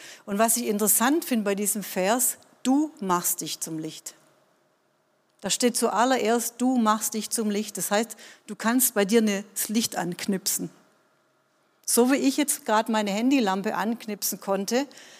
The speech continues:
kannst du ein Licht anmachen. Und was ich interessant finde, wenn dann das Licht scheint in dir, Jesus in dir, das ist das Licht der Welt, wenn er zum Scheinen kommt, wenn er durch dich durchscheint,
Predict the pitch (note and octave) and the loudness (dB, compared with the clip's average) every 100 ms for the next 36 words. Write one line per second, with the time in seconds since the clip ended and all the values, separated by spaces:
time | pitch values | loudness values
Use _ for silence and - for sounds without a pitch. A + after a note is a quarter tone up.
0 | - _ - G#3+ D4 - C#4+ D4+ E4+ - | -20 _ 0 2 2 2 2 0 -2 0
1 | A3 C4 - - F#3 F3+ F3+ - F4 - | 2 0 -2 -10 -6 -4 -4 -4 -6 -8
2 | _ _ _ _ - - A#3 A3+ B3+ C4 | _ _ _ _ -20 -6 2 4 4 2
3 | B3+ B3 A#3 B3 C#4+ F#4+ - B3+ A#3 A#3 | 2 4 4 4 2 0 2 2 4 4
4 | B3+ F4 F4+ - E4 D#4 - - A3 G#3 | 4 4 2 0 -2 -2 -4 -2 0 2
5 | G#3+ C#4 - - - C4+ C4 B3 G#3 C4+ | 0 -2 -4 -12 -2 2 2 2 2 0
6 | D4+ _ E3+ G#3+ C#4+ C#4 G#3+ A#3+ - - | -6 _ 0 2 2 2 0 0 -4 -6
7 | G#3+ G3+ F#3 G3 B3 C#4+ - - G#3 F3 | -4 -2 -2 0 0 -2 -12 -8 -4 -2
8 | A3+ B3 - G3+ E3+ E3 B3 - - - | 0 0 0 0 0 0 0 -4 -12 -20
9 | - - - G3+ - D4+ - D#4+ C#4+ C#4 | -20 -18 -4 -2 2 2 2 2 2 4
10 | C4 C4+ G#3 G3 G3+ B3 B3+ A3+ - B3+ | 4 4 0 -2 -2 0 0 0 2 0
11 | E4+ - - - _ - D4 F4+ - D4+ | 0 -4 -16 -20 _ 2 4 4 0 -2
12 | - E4+ F4 - G3+ B3 C#4+ | 0 2 4 4 4 2 0